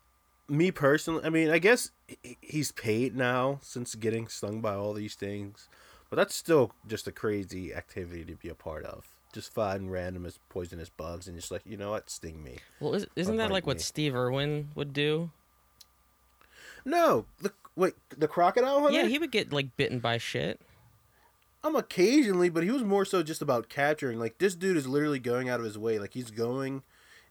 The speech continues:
Speaker 1: h-, his, his goal is to look for the most painful sting or bite from an insect.
Speaker 2: Ah.
Speaker 1: And it's just like,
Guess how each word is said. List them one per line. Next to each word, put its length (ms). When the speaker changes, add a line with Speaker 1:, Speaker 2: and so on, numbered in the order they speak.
Speaker 1:
h-, 220
his, 520
his 220
goal 260
is 160
to 140
look 180
for 140
the 80
most 260
painful 600
sting 540
or 120
bite 440
from 220
an 60
insect. 240
Speaker 2:
Ah. 460
Speaker 1:
And 100
it's 120
just 180
like, 220